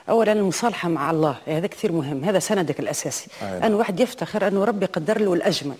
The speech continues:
Speaker 2: نعم.
Speaker 1: ولا بد أنه أقدر الله
Speaker 2: فيرضى
Speaker 1: الأجمل.
Speaker 2: بما قدره الله
Speaker 1: ويتمتع،
Speaker 2: وتكون الصلة بالله قوية. نعم.
Speaker 1: ويتمتع بكل لحظة، المرأة عليها أن تتمتع بكل لحظة لأنها أم، لأنها مرأة، لأنها زوجة،
Speaker 2: يا
Speaker 1: لأنها
Speaker 2: سلام.
Speaker 1: إعلامية، لأنها عالمة، لأنها قادرة.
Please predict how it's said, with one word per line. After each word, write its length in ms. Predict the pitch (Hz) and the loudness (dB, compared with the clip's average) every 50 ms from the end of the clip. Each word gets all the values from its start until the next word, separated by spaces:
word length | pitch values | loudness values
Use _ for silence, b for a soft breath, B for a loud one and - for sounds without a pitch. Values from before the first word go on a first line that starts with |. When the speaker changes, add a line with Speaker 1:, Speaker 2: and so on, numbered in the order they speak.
| - - - - | -12 -16 -10 -6
Speaker 2:
نعم. 200 | 117 117 101 87 | -4 -2 -2 2
Speaker 1:
ولا 220 | - 196 202 208 214 | 2 4 6 6 4
بد 220 | 185 220 202 170 | 4 2 2 2
أنه 220 | 185 165 175 175 151 | 2 2 2 0 -2
أقدر 220 | - 160 170 170 | -2 -2 -2 -2
الله 180 | 147 170 180 165 | 0 -2 0 2
Speaker 2:
فيرضى 320 | 147 147 165 180 180 - | 6 6 8 8 8 6
Speaker 1:
الأجمل. 260 | - 170 160 147 156 | 6 6 6 6 4
Speaker 2:
بما 160 | 147 151 147 | 4 4 4
قدره 460 | 143 - 151 143 139 147 143 131 131 139 | 4 4 2 2 4 4 4 4 4 4
الله 320 | 135 139 151 165 175 180 | 4 6 8 8 8 8
Speaker 1:
ويتمتع، 500 | 180 - 262 311 320 311 320 285 226 190 | 8 6 6 6 6 4 2 2 4 2
Speaker 2:
وتكون 240 | 160 - 185 180 175 | 2 2 2 2 2
الصلة 300 | 170 - - 190 170 156 | 0 0 2 2 4 4
بالله 220 | 147 151 151 156 | 2 2 4 4
قوية. 200 | 147 208 247 247 | 4 6 6 4
نعم. 180 | 240 233 277 214 | 4 4 2 2
Speaker 1:
ويتمتع 360 | 202 196 190 - - 240 208 | 2 0 -2 -4 -2 -2 0
بكل 460 | 202 208 247 247 349 311 294 269 269 | 0 -2 -2 0 0 0 0 2 0
لحظة، 280 | 320 320 - 247 196 208 | 0 0 0 0 0 0
المرأة 240 | 214 240 269 302 - | 0 0 0 0 2
عليها 480 | 240 240 208 220 233 262 302 285 254 | 2 2 2 2 2 2 2 0 0
أن 60 | 226 | 0
تتمتع 440 | 220 247 240 - 262 311 302 - 262 | -2 -2 -2 -2 -2 -4 -4 -4 -4
بكل 420 | 233 220 240 233 - 330 311 277 285 | -4 -4 -4 -2 -2 0 0 2 0
لحظة 460 | 330 320 - 254 320 320 320 320 320 B B B B B - | 0 -2 0 0 2 2 2 0 -2 B B B B B 2
لأنها 520 | 247 - - 427 403 349 277 269 - - | 4 4 6 6 4 4 2 2 2 2
أم، 140 | 269 262 254 | 2 2 2
لأنها 400 | 240 240 - 294 285 247 233 233 | 2 2 2 2 2 2 0 0
مرأة، 260 | 233 240 240 - - | 0 0 0 2 2
لأنها 340 | 220 190 - 269 233 226 220 | 2 2 2 2 2 2 0
زوجة، 280 | 190 233 226 220 214 220 | 0 0 0 2 2 2
Speaker 2:
يا 40 | |
Speaker 1:
لأنها 160 | 214 208 - 240 | 2 4 4 4
Speaker 2:
سلام. 140 | 262 247 | 4 4
Speaker 1:
إعلامية، 420 | 226 214 190 202 226 226 226 240 240 | 4 2 4 4 2 2 2 0 0
لأنها 340 | 294 - - 269 269 247 226 | 0 2 2 2 2 2 2
عالمة، 460 | 202 196 220 240 233 214 214 214 214 | 2 4 4 2 2 0 -2 -2 0
لأنها 320 | 208 196 254 277 247 226 | 0 2 2 2 0 -2
قادرة. 520 | 220 226 - 247 240 196 196 196 180 156 | -2 -2 0 0 0 0 0 -2 -2 -4